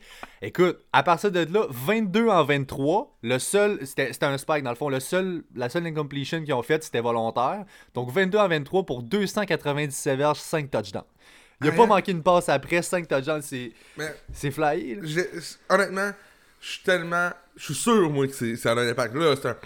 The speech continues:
Speaker 2: c'est un petit échantillon, on va voir avec les matchs qui s'en viennent, tout ça. Mais je suis sûr que ça a un impact. O B J veut tellement le ballon plus que tout le monde. Puis s'il l'a pas, il va le dire. Puis qui sait que ça vient, qui, ça, qui sait que ça vient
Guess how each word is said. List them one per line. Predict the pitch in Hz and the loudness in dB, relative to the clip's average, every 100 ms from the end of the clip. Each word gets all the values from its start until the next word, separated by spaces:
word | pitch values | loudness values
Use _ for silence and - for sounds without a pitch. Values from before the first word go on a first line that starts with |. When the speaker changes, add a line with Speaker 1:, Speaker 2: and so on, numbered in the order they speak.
| - | -14
Speaker 2:
c'est | - | -2
un | 139 | -2
petit | 135 - | -2 -4
échantillon, | 151 151 143 135 - 143 | -4 -4 -8 -10 -6 -2
on | 156 | 0
va | 120 | 0
voir | 131 147 | 2 2
avec | 135 127 | 2 -2
les | 120 | -6
matchs | 135 139 | -6 -8
qui | - | -14
s'en | 131 117 | -10 -8
viennent, | 113 135 135 | -6 -6 -8
tout | |
ça. | - 139 156 156 - - - | -8 -2 -2 -2 -20 -20 -16
Mais | 131 135 131 - | -4 -4 -4 -12
je | - | -12
suis | 143 | -10
sûr | - - 208 | -10 2 4
que | 190 | 4
ça | 170 | 0
a | 135 | -2
un | 131 127 | -2 -4
impact. | 120 120 151 - | -6 -2 -4 -4
O | - 156 | -4 -4
B | 147 156 | -4 -8
J | 131 147 165 160 - - | -6 -2 -2 -4 -16 -18
veut | 113 135 135 | -6 -2 -2
tellement | - 185 170 156 151 | 0 0 0 0 -2
le | 156 | 0
ballon | 139 131 135 139 | 2 2 2 -2
plus | 135 135 | -6 -6
que | 131 | -6
tout | 123 | -4
le | 120 113 | -4 -2
monde. | 123 135 135 - - | -2 -2 -4 -14 -18
Puis | 131 | -14
s'il | - 208 196 | -10 -4 -2
l'a | 170 131 | 4 2
pas, | - 147 151 151 - - - | 2 2 2 2 -4 -18 -8
il | 180 | -4
va | 160 147 | 4 4
le | 135 | 4
dire. | 117 123 131 131 139 131 | 2 4 6 4 0 -4
Puis | 143 | -10
qui | 135 180 | -10 -12
sait | 175 220 | -10 -8
que | 208 | -6
ça | 180 | -4
vient, | 143 151 156 151 _ - - | -4 -6 -8 -10 _ -20 -18
qui, | 170 | -16
ça, | 156 180 | -8 -6
qui | 175 165 - _ - - | -6 -8 -20 _ -20 -18
sait | - 233 | -12 -10
que | 226 | -4
ça | 170 | -2
vient | 156 180 | -2 -6